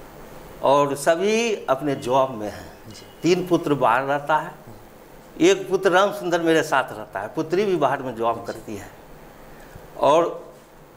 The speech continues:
Speaker 1: सभी अपने पैर पर खड़ा है।
Speaker 2: जी।
Speaker 1: सभी हमारी,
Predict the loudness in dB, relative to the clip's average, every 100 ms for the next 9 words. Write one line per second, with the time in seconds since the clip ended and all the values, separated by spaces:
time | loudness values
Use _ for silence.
0 | -20 -4 2 4 4 2 0 0 2 2
1 | 2 -2 2 4 4 4 0 -6 -18 -20
2 | -20 -14 0 2 2 0 0 -2 -10 -20
3 | -20 -20 -20 -20 -20 -20 -20 -20 -20 -20
4 | -20 -16 -2 2 4 4 0 -4